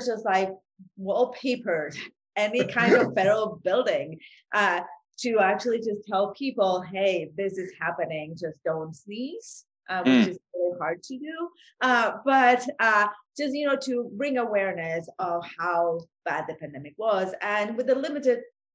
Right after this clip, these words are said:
Speaker 1: knowledge of how viruses worked, or not limited, no knowledge,
Speaker 3: Mm.
Speaker 1: actually,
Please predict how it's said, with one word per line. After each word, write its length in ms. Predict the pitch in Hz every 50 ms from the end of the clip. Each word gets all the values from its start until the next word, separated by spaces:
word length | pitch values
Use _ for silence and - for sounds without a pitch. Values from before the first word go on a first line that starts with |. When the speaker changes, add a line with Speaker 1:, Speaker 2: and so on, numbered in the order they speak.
| _ _ _
Speaker 1:
knowledge 760 | 208 208 214 247 302 339 330 240 170 143 120 127 135 -
of 200 | 180 135 170 165 - - - -
how 400 | 170 185 180 185 185 180 156 139 _ 120
viruses 460 | 117 147 175 214 214 277 269 269 - -
worked, 340 | 277 285 285 285 285 - - 202
or 260 | 185 - 175 156 - - - - - -
not 180 | 175 185 - 160
limited, 360 | 156 143 135 131 135 - 135 _ _ _
no 320 | - 147 151 156 165 170 160
knowledge, 480 | 131 147 131 - 117 87 - - - -
Speaker 3:
Mm. 40 | - -
Speaker 1:
actually, 500 | - 127 - 220 226 208 - - -